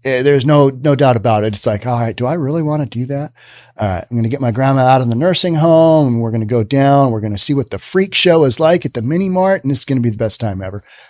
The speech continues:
That's literally what we did, right? Phil Ginsberg, general manager of San Francisco Recreation and Park, previously told the Farmers Market Board of Directors that the recreation area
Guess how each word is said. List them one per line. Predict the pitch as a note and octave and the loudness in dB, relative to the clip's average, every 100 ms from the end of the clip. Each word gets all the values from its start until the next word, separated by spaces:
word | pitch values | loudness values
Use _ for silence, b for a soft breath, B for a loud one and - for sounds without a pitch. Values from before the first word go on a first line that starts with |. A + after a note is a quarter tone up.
| B | B
That's | D#3+ | 0
literally | D#3 C3+ B2 A2+ | 2 4 4 2
what | G#2+ A2 | -2 -4
we | G#2 | -4
did, | G#2+ G2 | -4 -4
right? | G#2+ C3 D3+ - B B B B | -2 0 0 -6 B B B B
Phil | - A3+ C4+ | 4 4 4
Ginsberg, | D3+ B3 C4+ - E3+ D3 A#2 | 2 2 4 4 6 6 2
general | F#3 B3+ | 0 0
manager | A#3 A3 A#3 G#3 F#3+ | 0 2 2 0 0
of | D#3+ | 0
San | F#3+ F#3+ | 0 0
Francisco | E3+ D3 F#3 - F3 | -2 -2 -2 0 0
Recreation | E3 D#3+ E3 D#3+ D3+ B2+ | 0 -2 -2 0 0 -2
and | A#2+ | 0
Park, | E3 D3 - | 2 2 2
previously | B3 D#4+ D#4 - F#3 | -2 0 0 -2 -2
told | G3 G3+ | -4 -4
the | E3 | -2
Farmers | E3 G#3 G#3+ B2 | 0 2 0 0
Market | C3+ B2+ C3+ | -2 -2 -2
Board | - E3 | 2 2
of | F3+ | 2
Directors | C#3+ D#3+ - C3 A#2+ | 0 -2 0 -2 -2
that | B2 | -4
the | B2+ A#2+ | -4 -4
recreation | G3 - A#3+ F#3 G3 - D3+ | -4 -4 -4 0 2 0 0
area | C#3 C3 B2+ C3+ | 2 2 2 0